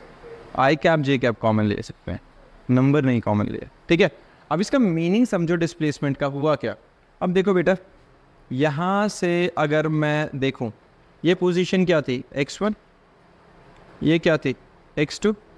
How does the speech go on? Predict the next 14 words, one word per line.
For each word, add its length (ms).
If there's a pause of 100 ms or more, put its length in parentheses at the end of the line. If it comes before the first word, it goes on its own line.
(680)
तो 60
ये 260
डिस्टेंस 420
कितना 320
था? 100
ये 140
डिस्प्लेसमेंट 540
कितना 320
था? 120 (600)
एक्स 240
टू 120
माइनस 340
एक्स 240
वन। 80